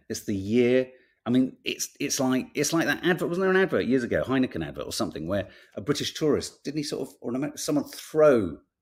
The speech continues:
the towel and it landed just in front of a German couple or something like that. They do look amazing, Marina O'Driscoll, they really do. Uh, what have I got here? How an apo-, oh, this is a good one. There's nothing worse than a shit sorry.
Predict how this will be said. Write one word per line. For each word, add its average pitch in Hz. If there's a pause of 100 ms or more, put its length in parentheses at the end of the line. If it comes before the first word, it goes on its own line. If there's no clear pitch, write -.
(120)
the 117
towel 117 (540)
and 101
it -
landed 101 (120)
just -
in 101
front 107
of -
a 85
German 95
couple -
or 82
something -
like 80
that. - (1080)
They 139
do 143
look 110
amazing, 80
Marina 71 (120)
O'Driscoll, 76
they 92
really 80
do. 85 (600)
Uh, -
what 107
have 87
I -
got -
here? 78
How 160
an 180
apo-, -
oh, 80
this 98
is 82
a -
good 76
one. 80 (1120)
There's 151
nothing 208
worse 170
than 117
a 98
shit -
sorry. 110